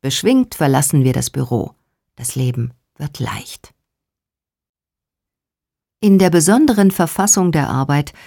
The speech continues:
sind wir durch Beteiligung an einem gemeinsamen Werk mit anderen Menschen verbunden, nicht immer in Harmonie. Wir lieben auch die Aufgeregtheit, wenn Konkurrenz, Missgunst, Unterstellungen,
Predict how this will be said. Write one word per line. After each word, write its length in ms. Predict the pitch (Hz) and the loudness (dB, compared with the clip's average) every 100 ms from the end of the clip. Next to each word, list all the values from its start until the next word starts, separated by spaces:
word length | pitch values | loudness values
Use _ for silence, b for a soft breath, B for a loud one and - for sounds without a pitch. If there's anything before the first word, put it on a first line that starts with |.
| B | B
sind 320 | 151 190 247 | 0 0 2
wir 100 | 185 | 0
durch 220 | 156 147 | 0 -2
Beteiligung 760 | - 127 - 185 233 214 202 190 | -4 -6 -2 -2 0 0 2 2
an 200 | - 165 | 2 0
einem 280 | 139 135 127 | 2 2 2
gemeinsamen 760 | 127 127 156 208 185 175 160 | 2 2 4 2 2 2 2
Werk 360 | 139 131 139 165 | 0 0 -4 -6
mit 240 | 156 - | -6 -4
anderen 400 | 139 131 139 151 | -4 -2 -2 0
Menschen 400 | 151 120 - 110 | 0 0 -4 -6
verbunden, 580 | 135 123 127 123 135 120 B B | -6 -4 -4 -2 -4 -4 B B
nicht 380 | B 180 - - | B 2 0 -4
immer 360 | 156 139 123 123 _ | -2 0 -2 -4 _
in 220 | 170 165 | -2 0
Harmonie. 500 | 170 180 214 180 - _ _ _ _ _ _ _ - | 2 4 4 4 0 _ _ _ _ _ _ _ -2
Wir 180 | 202 | 4
lieben 300 | 202 240 269 | 4 4 4
auch 200 | 143 175 | 2 2
die 160 | - 190 | 0 0
Aufgeregtheit, 920 | 196 226 - 143 131 - - - - - b b | 0 -2 -4 -4 -6 -8 -10 -10 -10 -18 b b
wenn 260 | 143 139 131 | 0 0 2
Konkurrenz, 840 | 139 135 131 131 175 156 - - | 2 2 2 4 4 4 0 -10
Missgunst, 800 | - 139 156 - 135 110 - - | -4 -2 0 -2 -6 -6 -8 -10
Unterstellungen, 800 | - 127 113 - 160 160 135 120 | -8 -6 -6 -2 2 4 4 2